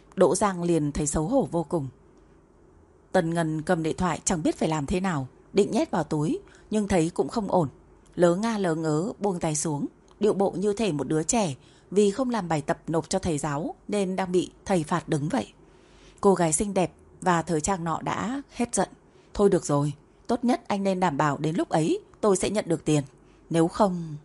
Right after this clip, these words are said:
Cô gái bỏ lửng câu nói. Tuy nhiên ánh mắt đã đủ nói rõ tất cả. Cô ta lên xe, lái xe phóng vụt đi.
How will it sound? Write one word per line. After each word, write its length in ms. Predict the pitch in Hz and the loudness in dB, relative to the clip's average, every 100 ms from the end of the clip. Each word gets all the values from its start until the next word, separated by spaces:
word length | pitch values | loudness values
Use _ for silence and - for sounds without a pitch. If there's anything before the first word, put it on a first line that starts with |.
| _ _ _ - - | _ _ _ -20 2
Cô 120 | 185 | 4
gái 260 | 175 151 175 | 4 2 2
bỏ 140 | 202 | 0
lửng 200 | 147 147 | 0 -2
câu 160 | - 160 | -4 -4
nói. 320 | 151 143 285 - _ - - | -4 -6 -6 -10 _ -20 -6
Tuy 120 | 247 | -2
nhiên 180 | 233 226 | 0 0
ánh 200 | 196 175 | -2 -2
mắt 120 | 330 - - _ _ | -4 -4 -20 _ _
đã 320 | 180 185 190 220 | -2 0 0 2
đủ 180 | 214 | 2
nói 200 | 139 143 | 2 0
rõ 140 | 143 - | 0 -2
tất 220 | 226 - | -4 -4
cả. 240 | 196 139 - - _ - - - | -6 -6 -10 -20 _ -20 -20 -6
Cô 240 | 208 190 180 | 2 2 4
ta 140 | 170 | 0
lên 200 | 170 165 | 0 0
xe, 320 | - 175 165 151 - | 0 0 -2 -6 -10
lái 220 | 170 180 180 | -2 0 0
xe 220 | 226 190 | 0 0
phóng 220 | 170 151 | -2 -4
vụt 180 | 214 196 - | -4 -4 -6
đi. 200 | 165 | -8